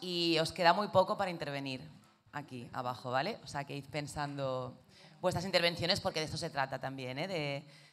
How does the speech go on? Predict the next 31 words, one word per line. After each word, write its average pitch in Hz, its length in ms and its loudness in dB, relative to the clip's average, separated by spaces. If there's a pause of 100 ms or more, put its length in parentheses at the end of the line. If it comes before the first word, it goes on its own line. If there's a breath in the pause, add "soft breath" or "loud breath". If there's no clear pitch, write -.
(140)
digamos 160 320 4
que 196 60 -4
esta 180 160 4
mesa 180 160 -2
estaba 185 300 6
pensada 180 600 2
para 165 200 2
que 160 160 -4
cada 156 300 8
una 170 220 4
pudiera 170 300 0
aportar 170 340 2
su 160 200 -6
parte 165 240 2
y 185 40 -2
vosotras 156 340 -4
pudierais 151 500 -2
también 147 580 -6 (640 loud breath)
intervenir 160 400 2
y 165 60 2
completar 165 360 4
y 190 60 -2
dialogar 151 320 6
entre 160 220 0
todo 156 140 0
el 147 60 2
mundo. 165 200 0
Vamos 160 220 0
a 151 60 -4
intentarlo. 127 580 -6 (360 loud breath)
Eh, 156 720 4